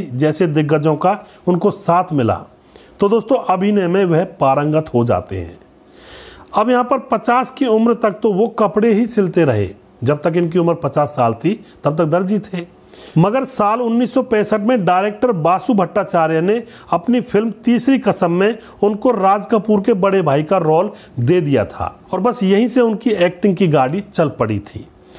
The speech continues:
फिर उन्नीस सौ छियासठ में आई एक फिल्म जिसका नाम था शागिर्द।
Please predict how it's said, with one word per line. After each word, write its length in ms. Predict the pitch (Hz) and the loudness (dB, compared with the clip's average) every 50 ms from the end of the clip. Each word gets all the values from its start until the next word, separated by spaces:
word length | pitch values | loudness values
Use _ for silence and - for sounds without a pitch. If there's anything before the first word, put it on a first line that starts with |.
| - - - | -20 -20 -2
फिर 160 | - 240 254 | 0 2 2
उन्नीस 360 | 262 254 247 247 262 269 - | 4 4 4 4 4 4 4
सौ 100 | - 285 | 2 2
छियासठ 580 | 262 - - - 180 180 185 180 - 240 214 214 | 0 0 2 2 2 2 2 0 0 -2 0 2
में 240 | 196 190 196 208 226 214 - - | 2 2 2 2 0 -2 -2 0
आई 240 | 160 175 190 220 220 | 0 2 0 0 0
एक 180 | 208 214 208 | 0 -2 -2
फिल्म 360 | 214 - - 190 202 214 220 190 | -2 -2 0 0 0 0 0 0
जिसका 340 | 156 165 160 - - 196 | 0 -2 -2 0 0 0
नाम 200 | 185 190 180 175 | 2 2 0 0
था 140 | 170 - 175 | 0 -2 -2
शागिर्द। 600 | 170 - - 160 143 139 143 170 185 185 196 226 | -2 -2 0 0 0 2 2 0 0 0 -2 -4